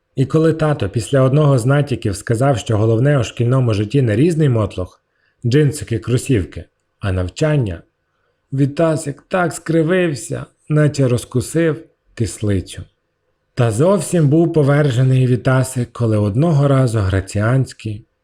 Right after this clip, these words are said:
прийшов у школу з найновішим М П три плеєром. О, то була бомба не лише для Вітасика,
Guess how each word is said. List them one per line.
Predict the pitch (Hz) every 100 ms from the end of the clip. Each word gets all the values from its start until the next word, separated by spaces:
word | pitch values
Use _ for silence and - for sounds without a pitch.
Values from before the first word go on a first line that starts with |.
| _
прийшов | 107 98 - 156 113
у | 90
школу | - - 135 123 101 - _ _ _ _ _ _ _ _ _ _ _ 104
з | 92
найновішим | 117 107 101 98 123 - 98 95 _ _ _ _ _ _ _ 110
М | 98
П | 104
три | 95 110 107
плеєром. | - 101 92 85 85 85 _ _ _ _ _ _ _ _ _ _ _ _ _ _ _ _ _
О, | 139 117 107 101 90 90 - - - - -
то | 117 110
була | 107 110 107
бомба | 95 90 110 123 123 110 101 101
не | 107
лише | 110 107 - 143 127
для | 120
Вітасика, | 117 117 135 127 - 110 - 104